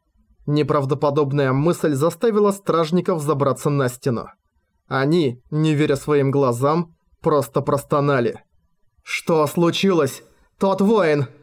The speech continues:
Кто это был?» Единственное, что они увидели – землю, усыпанную бесчисленными телами.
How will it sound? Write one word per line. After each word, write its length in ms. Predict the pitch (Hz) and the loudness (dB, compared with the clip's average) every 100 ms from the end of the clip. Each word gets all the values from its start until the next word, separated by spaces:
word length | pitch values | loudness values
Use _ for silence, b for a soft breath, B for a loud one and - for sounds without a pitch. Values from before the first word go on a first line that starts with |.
| _ _ | _ _
Кто 280 | - 269 262 | -4 0 2
это 280 | 254 269 | 2 2
был?» 480 | 220 285 254 175 131 - - _ _ _ _ _ - | 2 4 4 4 2 -4 -20 _ _ _ _ _ -8
Единственное, 840 | 135 143 143 156 175 - 147 135 | -4 0 2 0 0 -2 0 0
что 220 | 127 - 143 | -2 0 0
они 200 | 135 135 | 2 2
увидели – 680 | 131 127 190 156 151 139 131 _ _ | 2 0 0 2 2 0 -4 _ _
землю, 720 | - 143 131 220 165 117 - - _ | -8 -6 0 0 2 0 -4 -12 _
усыпанную 720 | 156 156 - 175 151 143 135 | 2 2 2 -2 0 2 2
бесчисленными 720 | 131 143 - 147 - 143 139 | 0 -2 -2 -4 -2 0 0
телами. 600 | 135 156 147 135 120 - | 0 0 2 0 -2 -8